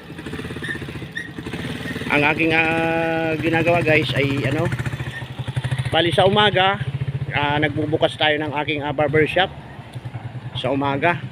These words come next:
Ah, halimbawa, nagising ako ng mga seven ng uklak, magkakape muna at, ah, mag-aantay-antay ng, ah, gupit. Minsan may, ah, dumarating, minsan nawala.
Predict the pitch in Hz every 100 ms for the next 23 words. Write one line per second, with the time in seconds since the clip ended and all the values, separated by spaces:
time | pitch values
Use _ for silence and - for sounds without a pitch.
0 | - 123 131 127 135 131 131 147 156 185
1 | 139 139 139 139 139 139 143 139 139 139
2 | 135 143 135 143 147 - 135 131 - -
3 | - - - - - - - - - -
4 | 120 131 131 135 135 139 135 147 139 -
5 | 127 117 120 127 123 127 123 127 120 120
6 | 123 123 117 120 120 117 117 117 131 -
7 | - - 127 127 131 123 120 120 120 123
8 | 135 143 - 120 123 117 120 113 107 110